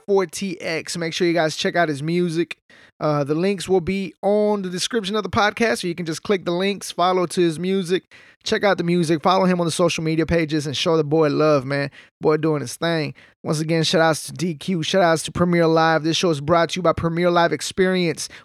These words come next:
We don't sell tickets, we sell experiences. Shout outs to my boy Smooth Vega. Uh, shout outs to the whole J Vaz Show team, man. We appreciate it.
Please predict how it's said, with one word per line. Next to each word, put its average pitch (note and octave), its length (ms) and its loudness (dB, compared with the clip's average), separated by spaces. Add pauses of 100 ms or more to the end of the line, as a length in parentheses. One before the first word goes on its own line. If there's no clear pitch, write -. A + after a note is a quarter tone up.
We F#3+ 100 2
don't F#3 140 0
sell F#3 200 2
tickets, - 540 0 (180)
we D#3+ 120 4
sell F#3 200 4
experiences. G#3+ 1000 2 (320)
Shout F#3 220 2
outs F3 180 2
to F3+ 60 -6
my F3 100 0
boy F3 260 2
Smooth E3+ 360 -4
Vega. G3+ 460 4 (280)
Uh, F3 220 0
shout A#3+ 160 0
outs A3+ 180 0
to A#3 60 -2
the G#3+ 80 2
whole A3 160 4
J A3 240 4
Vaz G#3 260 4
Show G3 220 4
team, F3+ 260 -2
man. F3 160 0
We F#3 140 0
appreciate F3 580 0
it. E3+ 140 -4